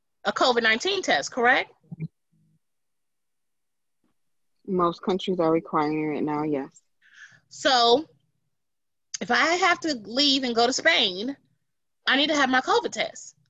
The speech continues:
Speaker 1: So if I have a covid test and I'm positive, it isn't because I didn't do what I needed to do, it's because I'm probably a carrier,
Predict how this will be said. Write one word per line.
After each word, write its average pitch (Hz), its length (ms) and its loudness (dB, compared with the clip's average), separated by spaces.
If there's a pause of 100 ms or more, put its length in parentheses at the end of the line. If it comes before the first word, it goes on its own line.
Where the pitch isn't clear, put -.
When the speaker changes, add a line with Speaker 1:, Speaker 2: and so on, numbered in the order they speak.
(300)
Speaker 1:
So 269 140 -2
if 247 60 0
I 349 60 4 (140)
have 440 100 0
a - 20 -12
covid 403 320 2
test 196 420 2
and 220 100 -4
I'm 277 140 0
positive, 226 840 -2 (2000)
it 285 100 0
isn't 392 200 4
because 302 260 0
I 269 60 2
didn't 254 160 2
do 254 80 -2
what 240 120 -2
I 220 60 2
needed 226 220 0
to 196 100 -12
do, 359 180 0
it's 330 100 -4
because 277 200 -4
I'm 392 120 2
probably 294 340 2
a 202 40 -2
carrier, - 540 -2